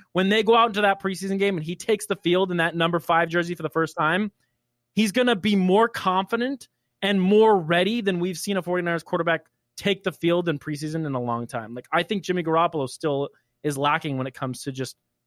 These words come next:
studying and, you know, being able to have confidence. I mean, like, I think that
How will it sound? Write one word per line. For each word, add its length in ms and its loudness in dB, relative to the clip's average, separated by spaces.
studying 560 -4
and, 240 -6
you 140 -6
know, 180 -6
being 200 -4
able 240 -6
to 540 -4
have 260 -2
confidence. 560 -8
I 60 -10
mean, 120 -8
like, 140 -8
I 40 -4
think 220 -10
that 160 -6